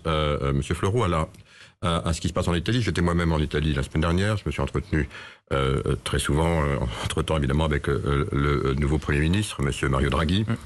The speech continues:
Speaker 1: euh, sur la situation. Euh, il a parfaitement, euh, euh,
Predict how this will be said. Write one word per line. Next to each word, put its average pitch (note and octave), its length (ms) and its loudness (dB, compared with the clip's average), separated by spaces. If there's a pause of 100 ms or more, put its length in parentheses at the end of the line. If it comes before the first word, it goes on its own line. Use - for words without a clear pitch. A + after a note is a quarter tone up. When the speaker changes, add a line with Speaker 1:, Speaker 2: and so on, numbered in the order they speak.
(320)
Speaker 1:
euh, C2+ 80 2
sur D#2 160 -2
la C#2 80 2
situation. G2 600 0 (460)
Euh, C#2 380 0
il D2 160 0
a - 40 0
parfaitement, E2 760 0
euh, C2+ 340 0 (100)
euh, C2 280 0